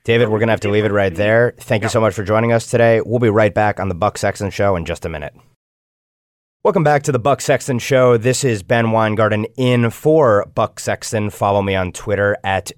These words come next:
Speaker 1: B H Weingarten. Also encourage you to read my pieces at ben weingarten dot com and subscribe to my podcast wherever you get your podcast. It's the Big Ideas with Ben Weingarten podcast.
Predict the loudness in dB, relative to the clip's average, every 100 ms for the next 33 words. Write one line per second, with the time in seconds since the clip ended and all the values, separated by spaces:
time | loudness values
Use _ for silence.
0 | -20 -12 -6 -4 -4 -4 -6 -6 -6 -12
1 | -8 -4 -2 0 2 0 -2 -4 -4 -2
2 | -2 -2 -2 -4 -6 -4 -4 -4 -4 -6
3 | -8 -8 -8 -6 -6 -8 -12 -8 -6 -6
4 | -6 -6 -8 -6 -8 -2 0 0 -2 -8
5 | -10 -8 -6 -4 0 0 0 0 0 0
6 | -4 -2 -2 -4 -4 0 0 2 0 0
7 | -2 -2 -4 -4 -8 -6 -8 -6 -8 -8
8 | -12 -12 -12 -6 -4 -2 -2 -4 -6 -4
9 | -4 -4 -10 _ _ _ 0 0 0 -6
10 | -6 -4 -2 -4 -4 -6 -8 -8 -8 -8
11 | -8 -10